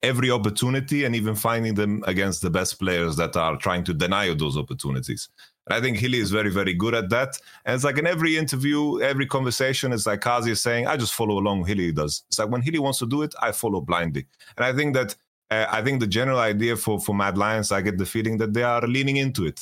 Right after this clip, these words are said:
And I think whenever there's constrictions in that department, that is where they just, their, their floor just fucking really plummets to the floor. I, <laughs> it's like they, they, they, they hit a snag in terms of what they believe, what their identity should be, and all of a sudden they look like so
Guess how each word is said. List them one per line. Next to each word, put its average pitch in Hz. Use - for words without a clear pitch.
And 95
I 101
think 123
whenever 135
there's 131
constrictions 135
in 101
that 110
department, 117
that 117
is 98
where 104
they 87
just, 80
their, 85
their 78
floor 95
just 76
fucking 78
really 98
plummets 82
to 76
the 69
floor. 69
I, 107
<laughs> -
it's 110
like 110
they, 120
they, 123
they, 135
they 123
hit 147
a 135
snag 127
in 110
terms 110
of 98
what 101
they 104
believe, 101
what 98
their 98
identity 107
should 98
be, 139
and 120
all 117
of 104
a -
sudden 104
they 90
look 92
like 82
so 110